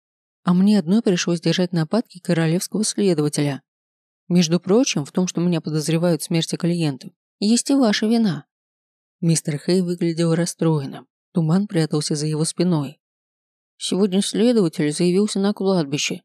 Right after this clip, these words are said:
и до смерти напугал нас», жалобным голосом сообщил мальчишка. «Мы вчера сбежали тоже из-за него. И чем же следователь так страшен мёртвым?»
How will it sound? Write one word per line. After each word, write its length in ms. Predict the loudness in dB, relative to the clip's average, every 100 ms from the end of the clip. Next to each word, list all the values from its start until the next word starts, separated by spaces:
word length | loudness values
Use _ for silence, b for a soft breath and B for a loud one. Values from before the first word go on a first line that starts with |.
| -4
и 80 | 0
до 160 | 0
смерти 380 | 2 0 0 0
напугал 540 | -2 0 0 2 2 2
нас», 300 | -2 -6 -14 _ _ _ _ _ -6
жалобным 640 | 0 2 2 0 0 0
голосом 420 | 2 2 2 -2 -4
сообщил 380 | -4 -2 -2
мальчишка. 640 | 0 0 0 -2 -4 -6 -16 _ _ _ _ _ _ _ _ _ -4
«Мы 160 | 0
вчера 340 | 0 0 2 2
сбежали 460 | 2 2 4 2
тоже 380 | 2 0 0 0
из-за 140 | 0 0
него. 440 | -2 -2 -4 -6 _ _ _ _ _ _
И 120 | -2
чем 240 | 0 0 0
же 120 | 0
следователь 640 | 0 0 2 2 0 -2
так 180 | -2 -6
страшен 500 | -2 0 0 0 0
мёртвым?» 540 | 2 0 -2 -8 -8